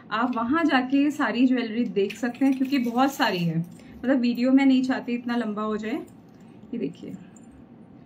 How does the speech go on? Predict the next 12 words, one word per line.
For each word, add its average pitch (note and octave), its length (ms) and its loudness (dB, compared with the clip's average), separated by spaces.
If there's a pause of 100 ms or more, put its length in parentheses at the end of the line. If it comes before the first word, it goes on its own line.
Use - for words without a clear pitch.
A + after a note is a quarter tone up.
(480)
तो C4+ 60 4
ये C4+ 260 4
सारे C4 380 2
डिज़ाइन B3+ 460 2
आपको B3+ 340 0
वहाँ A3 360 -2
पर C4 200 -2 (760)
हमारे A#3+ 260 4
पेज A#3+ 300 2
पर C#4 180 4
मिल A3 200 8
जाएंगे। D#3+ 500 -2